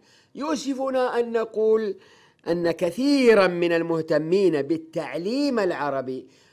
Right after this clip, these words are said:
وأن كثيرًا من الشركات ليست حريصة على قياس المستوى اللغوي في ال-، آه، مستوى المتقدم في اللغة العربية،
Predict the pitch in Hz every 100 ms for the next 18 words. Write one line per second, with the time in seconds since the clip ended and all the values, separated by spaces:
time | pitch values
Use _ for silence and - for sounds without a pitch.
0 | _ - 143 165 233 240 226 196 185 196
1 | 294 302 254 226 214 202 190 - 175 170
2 | 165 160 156 156 165 185 208 - _ _
3 | _ _ _ _ _ - 147 190 285 302
4 | 269 262 240 - 160 202 233 277 220 -
5 | 185 180 185 185 151 190 185 185 185 185
6 | 185 196 220 240 - - - _ _ _
7 | _ _ 165 170 170 220 220 - 175 175
8 | 170 170 180 202 175 175 175 185 190 190
9 | - _ _ _ _ _ - 170 170 -
10 | 139 135 135 143 202 202 170 185 175 185
11 | 139 180 180 170 170 - 196 170 165 208
12 | 208 - _ _ _ _ 170 170 165 180
13 | 165 170 165 - _ _ _ 170 170 160
14 | 160 156 185 226 240